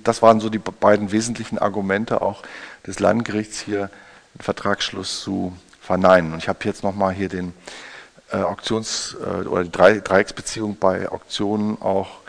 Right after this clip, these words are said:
deutlich gemacht, äh, in dieser Grafik, wie vorhin schon angedeutet, eben hier ist das Auktionshaus, die Plattform eben unten angesiedelt und auf der Plattform eben die,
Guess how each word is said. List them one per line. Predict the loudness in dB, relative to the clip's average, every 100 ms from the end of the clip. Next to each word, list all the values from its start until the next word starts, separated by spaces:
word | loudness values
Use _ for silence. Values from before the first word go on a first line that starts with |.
| -20 -20 -18 4
deutlich | 4 4 0 -2
gemacht, | 2 4 2 -4 -14 -14 -20 _ _ _ _ _ _ _ _ -10 -6
äh, | -2 0 0
in | -4
dieser | -4 -6
Grafik, | -2 2 2 2 -8
wie | -4 -4 -4 -8 -20 -20 _
vorhin | -12 -4 -4
schon | -4 -8
angedeutet, | -4 0 0 2 4 2 -2
eben | -6 -4 -2 -6 -10 -18 -20 -20 _
hier | -4
ist | -4
das | -6
Auktionshaus, | -8 -6 -4 -4 -2 0 0 -2
die |
Plattform | -8 -8 -6 -2 -2 -2 -8
eben | -8 -8 -10 -14 -12
unten | -8 -2
angesiedelt | -2 -2 -6 -6 -6 -6
und | -6 -12 -14 -20 -20 _ _
auf | 10 10
der | 10 4
Plattform | 4 0 0 4 8 8 4
eben | 0 0 -2 -4 -14 -18 -18 -18 -20 -20 -8
die, | -6 -4 -4